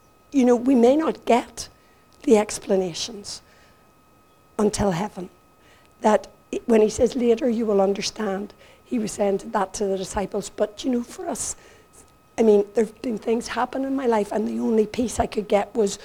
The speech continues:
rolling up all the questions and saying, "Lord, you know, you don't seem to be giving me the answers to these questions. I just got to leave the questions with you,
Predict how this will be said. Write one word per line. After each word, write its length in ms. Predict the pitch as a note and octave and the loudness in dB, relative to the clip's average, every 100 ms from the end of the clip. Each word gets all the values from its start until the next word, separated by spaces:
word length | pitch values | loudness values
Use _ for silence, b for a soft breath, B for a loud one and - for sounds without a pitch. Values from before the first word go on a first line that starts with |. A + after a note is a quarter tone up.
| B B _ | B B _
rolling 420 | A#3 A#3+ A3+ G#3+ G#3 | 0 4 6 4 2
up 160 | - | -2
all 160 | B3 A3+ | -4 -4
the 100 | A3 | -6
questions 800 | - G#3+ - - B3 A3+ - - b b _ | -8 -8 -8 -10 -10 -10 -12 -18 b b _
and 100 | G#3 | -8
saying, 260 | - B3 C4+ | -6 -4 -4
"Lord, 220 | C4 C#4+ - b b _ - - - | -6 -8 -18 b b _ -20 -20 -4
you 120 | D#4 | -2
know, 200 | F#4+ - | -2 -4
you 100 | B3+ | -4
don't 220 | A3+ C#4 - | -4 -4 0
seem 220 | C4+ A3+ | 0 2
to 60 | |
be 80 | G3+ | 0
giving 340 | F#3 G#3 A3 A3 | 2 2 2 2
me 120 | F#3+ | 0
the 120 | G#3+ | 0
answers 440 | F#3+ A#3+ - - | -2 -4 -6 -6
to 140 | - - | -8 -10
these 220 | B3+ - | -8 -8
questions. 680 | - F4+ - - C4 - - B B - | -10 -12 -10 -10 -10 -12 -18 B B -12
I 40 | |
just 240 | A#3 A3+ - | -6 -6 -6
got 180 | D4+ - | -8 -4
to 100 | F#4+ | 0
leave 320 | A#3 G3+ G3+ | 2 0 0
the 60 | |
questions 720 | - - G#3 - - C4+ - | -8 -6 -4 -4 -6 -8 -6
with 180 | B3 - | -8 -4
you, 320 | C4+ A3+ B3+ | 0 2 0